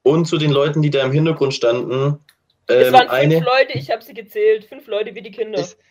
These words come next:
Speaker 3: ich hab, ich hab nur zwei gesehen und das eine war, äh, also das ist mir erst danach aufgefallen, also ich hab nicht, nicht lang genug drauf geachtet und dann dadurch, dass es, dass ich so spät dran war, wollte ich auch nicht nochmal zurückspulen. Aber ich hab gesehen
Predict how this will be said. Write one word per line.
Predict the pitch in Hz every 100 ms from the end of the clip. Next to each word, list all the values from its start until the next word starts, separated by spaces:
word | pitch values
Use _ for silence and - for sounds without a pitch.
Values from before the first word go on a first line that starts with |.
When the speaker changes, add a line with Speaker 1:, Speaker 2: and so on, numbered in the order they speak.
| -
Speaker 3:
ich | 147
hab, | 196 -
ich | 180
hab | 196
nur | 202 196
zwei | 139 147 156 196 185
gesehen | 165 - 165 165 147
und | - 147
das | 147
eine | - 170 175
war, | 151 156 151 143
äh, | 139 139 139 139
also | 139 147
das | 143 -
ist | 147 -
mir | 160
erst | 156
danach | 147 151
aufgefallen, | 147 135 - 131 135
also | - 127
ich | 127
hab | -
nicht, | 135 127
nicht | 135 127
lang | 131 131
genug | 123 131
drauf | 131
geachtet | - 147 143
und | 131 127
dann | 127 127
dadurch, | 135 131 131
dass | 131
es, | 135 -
dass | 131 127
ich | 123
so | 131
spät | - 120 -
dran | 135
war, | 131
wollte | 113 117
ich | 95
auch |
nicht | 120
nochmal | 113 117
zurückspulen. | - 135 - - 123 135 _ _ - _
Aber | - 143
ich | 143
hab | 175 - _
gesehen | - 139 170 180 202